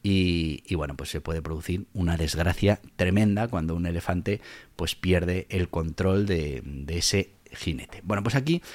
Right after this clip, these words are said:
vamos a hablar de esos dos cerebros, de cómo funcionan y entendiendo cómo funcionan, qué podemos hacer para mejorar el desempeño de nuestra cabeza y, sobre todo, para adaptarla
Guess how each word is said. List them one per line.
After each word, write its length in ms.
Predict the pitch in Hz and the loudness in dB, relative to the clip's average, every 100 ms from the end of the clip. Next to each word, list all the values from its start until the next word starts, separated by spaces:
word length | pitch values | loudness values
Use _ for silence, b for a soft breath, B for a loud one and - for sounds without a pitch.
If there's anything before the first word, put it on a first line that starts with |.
| B B | B B
vamos 200 | 139 151 | 2 6
a 40 | 151 | 8
hablar 180 | 151 | 6
de 80 | 143 | 6
esos 180 | - 113 | 0 0
dos 160 | 139 - | -2 0
cerebros, 500 | 143 143 139 135 127 | 2 4 2 2 8
de 160 | 127 | 8
cómo 240 | 151 156 147 | 8 4 4
funcionan 640 | 120 113 147 135 127 143 B B B B _ | 4 4 6 6 4 -2 B B B B _
y 800 | 117 110 107 101 101 98 90 - - - | 0 4 4 4 2 2 0 0 0 4
entendiendo 600 | 127 123 123 123 170 147 120 | 10 10 12 8 8 6 4
cómo 200 | 147 143 | 2 2
funcionan, 580 | 156 147 143 139 147 - - - - - | 2 4 4 2 -2 -10 -18 -20 -20 0
qué 180 | - 147 | 6 8
podemos 420 | 135 135 131 131 | 8 8 8 6
hacer 320 | 123 127 120 - b b _ | 4 4 2 0 b b _
para 840 | 113 110 104 101 95 92 85 80 76 | 8 8 10 8 8 6 2 0 0
mejorar 720 | 92 113 107 - 104 113 120 | 6 6 6 4 4 6 6
el 140 | 120 117 | 4 2
desempeño 720 | 117 120 113 120 120 120 117 | 2 2 4 4 6 4 0
de 120 | 113 | 0
nuestra 280 | 117 - 120 | -2 -2 2
cabeza 400 | 120 113 120 117 B B B | 2 2 -2 -4 B B B
y, 120 | - | 0
sobre 200 | - 127 | 6 6
todo, 340 | 123 151 170 - _ b b - | 8 6 6 2 _ b b 4
para 260 | 123 123 123 | 6 6 4
adaptarla 720 | 120 110 - 147 147 156 | 2 2 4 4 4 2